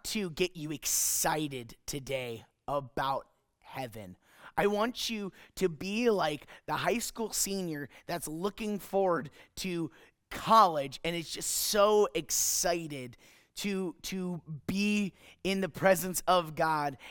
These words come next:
and to do all these amazing things. And that's what we're gonna kinda dive into today. And so,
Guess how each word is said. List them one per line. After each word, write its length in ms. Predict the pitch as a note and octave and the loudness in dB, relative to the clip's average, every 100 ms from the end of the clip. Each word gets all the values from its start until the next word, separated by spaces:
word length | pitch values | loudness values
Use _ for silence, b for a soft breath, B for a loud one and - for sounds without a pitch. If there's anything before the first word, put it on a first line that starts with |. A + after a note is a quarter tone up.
| B | B
and 300 | E3+ F3+ F3+ - | -2 -2 -4 -6
to 140 | F3+ | -8
do 240 | D3+ G3 | -4 0
all 140 | F#3 F3 | 2 2
these 200 | E3 D#3 | -2 -4
amazing 440 | D#3+ D#3+ D3+ D3+ | -4 -2 -4 -6
things. 260 | C3+ E3 D3 | -8 -8 -6
And 100 | D3+ | -4
that's 200 | F#3+ - | -4 -2
what 160 | F#3+ | -4
we're 120 | E3+ D#3 | -4 -4
gonna 220 | E3+ C#3 B B - | -4 -6 B B -4
kinda 280 | G3 G3+ D#3 | 0 2 0
dive 640 | C3+ - F3+ F3+ F3 D#3+ | -4 4 6 8 6 2
into 600 | F3 F3+ F#3 - E3+ D3+ b b _ | -2 -2 -4 -6 -6 -6 b b _
today. 440 | - D#3+ E3+ E3+ D#3 | -8 -2 2 2 0
And 100 | D3 | -2
so, 260 | E3+ D#3 | -2 -2